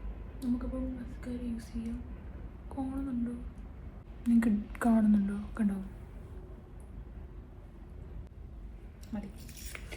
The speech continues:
ഇനി നമുക്ക് കുറച്ച് ബ്ലഷ് ഇടാം. നമ്മുടെ ബ്ലഷ് എന്ന് പറയാനായിട്ട്, ഏഹ്, എൻ്റെ ഒരു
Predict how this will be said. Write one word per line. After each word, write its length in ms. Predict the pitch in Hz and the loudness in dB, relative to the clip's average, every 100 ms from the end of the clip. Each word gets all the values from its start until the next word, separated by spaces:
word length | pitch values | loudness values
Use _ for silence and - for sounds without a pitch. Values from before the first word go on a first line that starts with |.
| - - - - 269 | -8 -10 -10 -4 4
ഇനി 100 | 277 | 8
നമുക്ക് 200 | 247 240 240 | 8 8 6
കുറച്ച് 260 | 226 - 220 | 4 2 4
ബ്ലഷ് 260 | 226 226 - | 4 4 2
ഇടാം. 180 | 202 - - - - - - - - - - | 0 0 -10 -12 -12 -10 -10 -6 -4 -4 0
നമ്മുടെ 500 | - 247 247 247 214 240 - - - 202 | 8 10 10 8 4 2 -2 -10 -4 4
ബ്ലഷ് 340 | 226 233 - - | 6 6 2 2
എന്ന് 140 | 277 277 | 6 6
പറയാനായിട്ട്, 600 | 226 190 185 190 190 214 254 254 - - - - - - - 208 | 6 4 2 0 -2 0 -2 -2 -10 -12 -10 -10 -8 -10 -2 2
ഏഹ്, 280 | 202 202 202 - - - | 4 2 0 -4 -6 4
എൻ്റെ 160 | 254 277 269 | 10 10 12
ഒരു 80 | 254 | 10